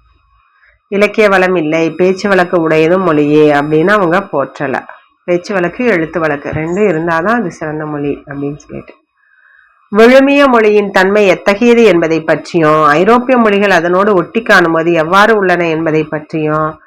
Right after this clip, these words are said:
சிறந்த கட்டுரை எழுதுவோருக்கு பெர்லின் பல்கலைக்கழகம் பரிசு ஒன்றை ஏற்படுத்தி தந்திருக்கு. பரிசு பெற்ற கட்டுரையாளர் ஐரோப்பிய மொழிகளின் தன்மைக்கும் அவற்றை பேசும் மக்களின் இயல்புக்கும் உள்ள ஒற்றுமைகளை எடுத்துக்காட்ட முயன்றாரு.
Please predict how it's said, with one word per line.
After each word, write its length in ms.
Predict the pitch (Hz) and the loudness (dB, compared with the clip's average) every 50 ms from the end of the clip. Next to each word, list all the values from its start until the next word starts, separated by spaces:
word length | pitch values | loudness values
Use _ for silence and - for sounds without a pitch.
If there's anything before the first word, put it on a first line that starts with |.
| _ _ _ - _ _ | _ _ _ -20 _ _
சிறந்த 440 | _ - - 214 208 214 226 240 233 | _ -6 -2 0 0 2 2 2 0
கட்டுரை 380 | 233 214 180 - 196 185 175 | 0 0 -2 -2 0 0 0
எழுதுவோருக்கு 680 | 170 156 156 160 160 156 156 151 151 151 151 175 175 175 - - | 0 0 0 0 0 0 0 0 0 0 0 -2 -2 -2 -4 -2
பெர்லின் 520 | - 196 208 208 220 233 233 233 220 170 - - - _ _ - | -2 0 0 0 2 2 4 4 4 2 0 -4 -10 _ _ -4
பல்கலைக்கழகம் 1000 | 180 170 175 180 190 175 170 156 165 160 147 147 156 170 202 233 262 269 262 _ - | -2 -2 -2 0 0 0 0 -2 -2 -2 -2 -2 0 0 0 0 0 -2 -6 _ -8
பரிசு 380 | - 165 165 175 170 - 202 | -6 -6 -4 -6 -6 -6 -6
ஒன்றை 320 | 180 165 151 151 175 202 202 | -4 -4 -4 -4 -4 -4 -4
ஏற்படுத்தி 480 | 175 160 151 160 - 147 143 - 143 | -4 -6 -6 -8 -12 -14 -12 -10 -12
தந்திருக்கு. 580 | 139 - 131 135 139 135 135 135 - - - - _ _ _ _ _ _ _ _ _ _ _ _ _ _ _ _ _ _ 1077 1077 1077 1077 _ _ _ _ _ _ _ _ _ _ _ _ _ - - _ _ - | -10 -10 -10 -10 -10 -10 -10 -10 -10 -12 -14 -14 _ _ _ _ _ _ _ _ _ _ _ _ _ _ _ _ _ _ _ _ _ _ _ _ _ _ _ _ _ _ _ _ _ _ _ -20 -20 _ _ 0
பரிசு 380 | 226 220 220 240 240 - 302 | 2 2 4 2 2 0 -2
பெற்ற 280 | 247 262 247 247 - 233 | -2 -2 -2 0 -2 0
கட்டுரையாளர் 760 | - 208 185 180 - 220 226 226 214 196 175 170 175 175 175 | 2 0 0 0 0 2 2 4 4 4 4 2 2 0 0
ஐரோப்பிய 520 | 175 165 165 185 208 240 254 247 247 262 247 | 0 0 0 -2 -4 -4 -6 -6 -6 -4 -2
மொழிகளின் 480 | 233 220 208 196 196 190 180 170 170 | -2 -2 -2 -2 -2 -2 -2 -2 -2
தன்மைக்கும் 540 | 170 170 160 165 180 190 190 180 - 190 185 | -2 -2 0 0 0 0 0 0 2 2 4
அவற்றை 360 | 180 175 165 175 - 175 165 | 4 4 2 0 -2 -6 -6
பேசும் 360 | 160 - 196 202 214 - 262 233 | -4 -2 -2 -2 0 0 0 0
மக்களின் 400 | 190 165 - - 208 226 233 233 | 0 0 0 0 0 2 2 4
இயல்புக்கும் 580 | 220 196 180 175 165 170 165 - - 226 226 | 4 2 2 2 0 -2 -4 -4 -2 0 0
உள்ள 220 | 220 196 185 175 156 | 2 2 2 2 2
ஒற்றுமைகளை 640 | 151 160 156 - - 214 208 185 175 165 165 180 | 0 0 -4 -4 -4 -2 0 0 0 0 0 0
எடுத்துக்காட்ட 520 | 185 175 170 175 202 190 185 175 170 185 175 | 0 0 -2 -4 -4 -2 -2 -2 -2 -2 -2
முயன்றாரு. 760 | 175 170 170 165 165 165 160 156 151 156 156 156 156 156 | -2 -2 -2 -2 -4 -2 -2 -2 0 0 0 0 0 -2